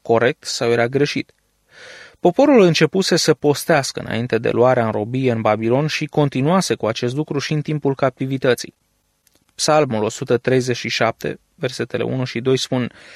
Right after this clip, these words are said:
„Pe malurile râului Babilonului ședeam jos și plângeam când ne aduceam aminte de Sion. În sălcile din ținutul acela ne atârnase marfele.” Ei își secau sufletul de lacrimi acolo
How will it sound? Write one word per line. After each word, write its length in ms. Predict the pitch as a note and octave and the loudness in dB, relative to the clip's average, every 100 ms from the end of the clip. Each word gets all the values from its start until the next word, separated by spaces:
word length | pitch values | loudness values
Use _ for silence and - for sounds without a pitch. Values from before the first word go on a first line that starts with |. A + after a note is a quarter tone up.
| - _ | -20 _
„Pe 140 | - D#3 | 2 4
malurile 840 | D3 D#3+ G#3 A3 E3+ C#3 C3 B2+ | 4 4 4 6 6 4 4 4
râului 540 | B2 C3 E3 D3+ C3+ B2+ | 4 6 6 4 2 2
Babilonului 760 | B2+ B2 B2 B2 C3+ C3 C3 | 0 0 2 2 2 2 0
ședeam 440 | B2+ C3 A#2+ A#2 | -2 -2 0 0
jos 360 | A2+ B2 C#3+ D3+ | -2 2 2 2
și 200 | - C#3+ | -2 -8
plângeam 540 | - D3 C#3 C3 A#2+ | -4 -2 0 2 0
când 180 | B2+ C3+ | -2 -2
ne 60 | B2 | -2
aduceam 400 | A2+ C3 B2 A#2+ | -2 0 0 2
aminte 380 | A2+ B2 B2 A2+ | 0 0 0 0
de 100 | A#2+ | 0
Sion. 380 | - C3 B2 - _ _ _ _ - - - | -2 -4 -4 -8 _ _ _ _ -20 -20 0
În 180 | F3 D#3 | 4 4
sălcile 600 | - G#3+ B3 - C3+ B2+ | 4 4 4 2 2 2
din 160 | C3 | 2
ținutul 420 | C3 D#3 E3 D#3 | 0 0 0 2
acela 340 | C3+ B2+ E3+ D3 | 0 2 0 2
ne 120 | C3+ | 2
atârnase 640 | C3 - C#3 D3 D3+ - | 0 0 0 0 0 -2
marfele.” 540 | C#3+ D3 C#3+ - A#2 - _ _ _ _ _ _ _ _ | -4 -6 -6 -10 -10 -14 _ _ _ _ _ _ _ _
Ei 200 | - C#3+ | -4 -2
își 160 | C#3 - | 0 -2
secau 500 | - A#2+ - F3+ G3 | -2 -2 -2 -2 -2
sufletul 520 | - D3+ D3 C3 B2 | -4 -6 -4 -2 -2
de 120 | A#2+ | 0
lacrimi 420 | A#2+ C3 C3+ A#2+ A#2 | 0 0 -2 -6 -8
acolo 420 | - C3 B2+ | -6 -4 -2